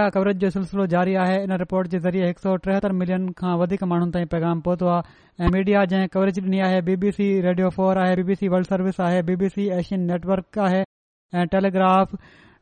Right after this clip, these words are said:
ڊچ نيشنل نيوز پيپر آهي، اسڪائي نيوز آهي، آءِ ٽي وي آهي، ايڪسپريس آهي، واشنگٽن پوسٽ آهي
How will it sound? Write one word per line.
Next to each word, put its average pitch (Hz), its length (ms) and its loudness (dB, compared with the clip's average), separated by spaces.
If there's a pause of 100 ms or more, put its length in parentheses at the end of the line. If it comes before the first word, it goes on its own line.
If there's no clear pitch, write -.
(140)
ڊچ 190 160 4 (120)
نيشنل 196 340 0
نيوز 196 200 2
پيپر 185 280 0
آهي، 185 180 4
اسڪائي 190 420 0
نيوز 190 280 2
آهي، 185 200 2 (520)
آءِ 190 180 2
ٽي 208 160 4
وي 190 80 4 (140)
آهي، 185 180 2 (960)
ايڪسپريس 202 560 -2
آهي، 196 240 4 (920)
واشنگٽن 208 420 0 (160)
پوسٽ 190 400 0
آهي 190 240 4